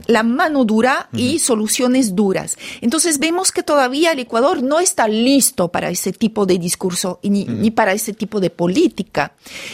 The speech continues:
Speaker 1: Sin embargo, este candidato llegó al catorce, entre quince y catorce por ciento en la primera vuelta, y nadie lo conocía hace menos de un año. Nadie.
Speaker 2: Ujú.
Speaker 1: Eh, y,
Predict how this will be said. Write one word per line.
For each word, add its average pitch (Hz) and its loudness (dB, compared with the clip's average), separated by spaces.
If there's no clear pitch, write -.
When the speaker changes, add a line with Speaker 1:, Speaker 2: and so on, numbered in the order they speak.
Speaker 1:
Sin 415 -2
embargo, 233 0
este 262 -2
candidato 220 0
llegó 208 0
al 277 0
catorce, 302 -2
entre 262 -2
quince 247 -2
y 240 -6
catorce 226 -4
por 202 -6
ciento 226 -2
en 196 0
la 185 -2
primera 180 -2
vuelta, 185 -2
y 302 4
nadie 247 2
lo 175 -4
conocía 170 -6
hace 208 0
menos 175 -4
de 165 -4
un 160 -6
año. 165 -6
Nadie. 226 2
Speaker 2:
Ujú. - -20
Speaker 1:
Eh, 190 2
y, 330 2